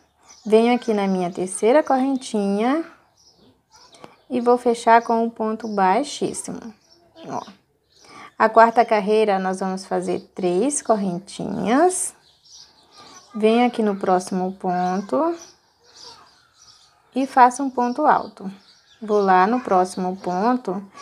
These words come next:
e já vou fazer o meu aumento. Vou colocar dois pontos altos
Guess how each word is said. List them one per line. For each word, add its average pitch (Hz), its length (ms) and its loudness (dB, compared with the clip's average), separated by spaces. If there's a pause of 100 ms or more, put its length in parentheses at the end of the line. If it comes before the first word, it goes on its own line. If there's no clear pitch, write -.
(240)
e 233 100 -2
já 254 140 6
vou 233 160 6
fazer 233 400 2
o 220 60 2
meu 226 220 2
aumento. 247 440 2
Vou 190 100 -2
colocar 190 420 0
dois 214 340 0
pontos 247 520 -2
altos 226 720 2